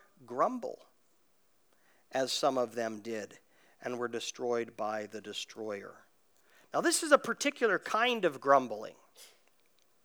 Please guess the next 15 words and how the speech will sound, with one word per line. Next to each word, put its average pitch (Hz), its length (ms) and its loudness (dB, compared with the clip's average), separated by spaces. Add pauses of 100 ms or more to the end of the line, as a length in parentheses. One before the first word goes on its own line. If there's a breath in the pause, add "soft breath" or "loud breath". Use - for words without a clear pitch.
(1120 soft breath)
So 156 100 2
here's 240 220 8
the 233 100 0
situation. 180 600 4
We 156 100 2
find 170 260 8
it 170 120 2
in 139 80 -4
Numbers 147 340 4
sixteen. 117 720 -6 (1000)
There's 185 280 6
been 247 180 8
a 254 80 12
rebellion 214 720 10
against 175 540 2